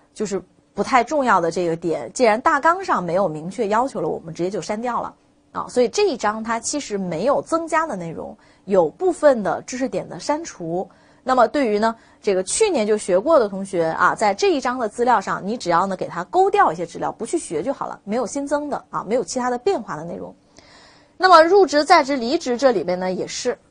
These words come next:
啊，在入职管理里边有一些不太重要的点，对吧？比如说对于一些应届毕业生啊，相关的一些管理协议啊，这些不太重要的，我们就把它删除了。啊，对于，呃，在职和离职内容呢，我们是做的保留啊，因为这个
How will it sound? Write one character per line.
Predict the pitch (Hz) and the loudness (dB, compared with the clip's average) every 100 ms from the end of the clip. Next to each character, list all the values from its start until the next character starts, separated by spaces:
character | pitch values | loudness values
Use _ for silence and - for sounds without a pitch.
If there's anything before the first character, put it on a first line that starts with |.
| _ _ _ | _ _ _
啊， | - 123 | -6 -6
在 | - 247 220 | 2 4 6
入 | 233 381 285 | 6 4 4
职 | 233 | 0
管 | 202 190 | 2 2
理 | 202 | 0
里 | 156 | -6
边 | 165 175 | -6 -4
有 | 165 | -4
一 | 143 | -4
些 | 202 | -6
不 | 196 | -8
太 | 202 226 | -4 -4
重 | 233 | -2
要 | 269 208 | -2 -2
的 | 165 | -2
点， | 180 - | -4 -6
对 | 175 | -4
吧？ | 165 | -4
比 | 160 | -4
如 | 165 | -8
说 | 165 185 | -4 -2
对 | 185 180 | -2 -4
于 | 170 | -4
一 | |
些 | 180 196 | -4 -6
应 | 233 214 | -6 -6
届 | 220 | -6
毕 | 202 | -2
业 | 240 | -2
生 | 226 339 370 | -2 -4 -2
啊， | 359 285 | 0 0
相 | 269 262 | 0 -2
关 | 262 | -2
的 | 220 | -2
一 | |
些 | 226 | -4
管 | 208 170 | -2 -4
理 | 202 | -4
协 | 175 - 175 | -8 -6 -4
议 | 262 302 | -4 -2
啊， | 214 | -2
这 | 202 | -2
些 | 185 190 | -6 -6
不 | 196 | -4
太 | 254 | -4
重 | 262 311 | -4 -2
要 | 247 | -2
的， | 185 - - _ | -2 -6 -12 _
我 | - | -8
们 | 185 | -6
就 | 208 | -6
把 | |
它 | 175 | -8
删 | 202 262 | -10 -10
除 | - 170 | -8 -8
了。 | - _ _ _ _ | -8 _ _ _ _
啊， | 165 190 | -10 -2
对 | 262 | 0
于， | 233 226 247 - - - | 2 0 -4 -12 -20 -4
呃， | 175 170 127 - | 2 4 2 2
在 | 403 392 302 | 6 6 6
职 | - 185 196 | -2 -2 0
和 | 214 208 | 2 0
离 | 185 220 | 0 -4
职 | 320 190 175 | -4 -6 -4
内 | 190 208 | -4 -4
容 | 165 151 | -6 -8
呢， | 160 | -8
我 | 165 | -6
们 | 165 160 | -8 -10
是 | 165 - 160 | -10 -6 -6
做 | 156 196 | -4 -4
的 | 165 | -4
保 | 156 156 | -4 -8
留 | 165 160 - | -8 -10 -10
啊， | - 170 | -10 -6
因 | 220 | -6
为 | |
这 | 254 359 | -4 -4
个 | 254 165 | -4 -6